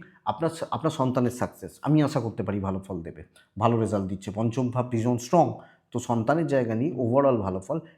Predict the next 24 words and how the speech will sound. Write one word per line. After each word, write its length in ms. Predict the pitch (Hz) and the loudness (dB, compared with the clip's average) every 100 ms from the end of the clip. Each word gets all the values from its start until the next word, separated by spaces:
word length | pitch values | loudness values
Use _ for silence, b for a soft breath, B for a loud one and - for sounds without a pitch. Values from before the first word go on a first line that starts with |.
| B | B
এক্সপেক্ট 380 | 104 - 113 - | -14 -8 -8 -4
করব 320 | 123 120 139 | -2 0 0
বা 160 | 123 98 | 0 -2
এক্সপেক্ট 420 | 87 - 113 - | -4 -6 -6 -4
করতে 300 | 131 127 113 | -4 -2 -2
পারি। 240 | - 98 82 - _ _ - B B B B _ - | 0 -2 -2 -12 _ _ -20 B B B B _ 0
একটা 300 | 156 - 214 | 0 4 6
ব্যাপার, 280 | 165 139 120 | 8 8 6
আর 100 | 131 | 6
একটা 220 | 151 127 | 4 0
ব্যাপার, 300 | 107 - 104 | 0 -2 -2
কোনো 260 | - 190 | 4 6
পুরনো 460 | 214 - 196 208 170 | 4 2 4 6 4
ঝামেলা, 360 | 117 98 90 87 | 2 -2 -6 -4
পুরনো 380 | 160 160 170 | 2 4 4
কোনো 240 | 165 143 117 | 2 0 -2
ঝঞ্ঝাট, 380 | 101 98 87 87 - b b | -4 -6 -8 -10 -14 b b
পুরনো 300 | 160 180 175 | 4 6 4
কোনো 180 | 165 151 | 2 0
শত্রুতা, 500 | 131 120 - 104 104 | -2 -8 -8 -10 -8
এটা 140 | 123 123 | -6 -4
কিন্তু 220 | 123 123 | -4 -4
বেগ 220 | 107 - | -6 -8
দেবে, 220 | 92 - | -18 -20